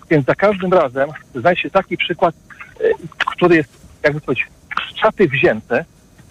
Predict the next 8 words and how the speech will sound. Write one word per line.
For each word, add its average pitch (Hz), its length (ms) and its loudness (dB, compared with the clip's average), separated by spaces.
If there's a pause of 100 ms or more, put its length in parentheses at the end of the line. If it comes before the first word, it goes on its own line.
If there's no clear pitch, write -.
(120)
który 160 200 2
ma 156 80 2
udowadniać, 156 680 -2
że 160 60 -2
jest 165 160 -2
to 160 140 -6 (100)
niezbędne, 123 760 0 (220)
tak? 131 140 -4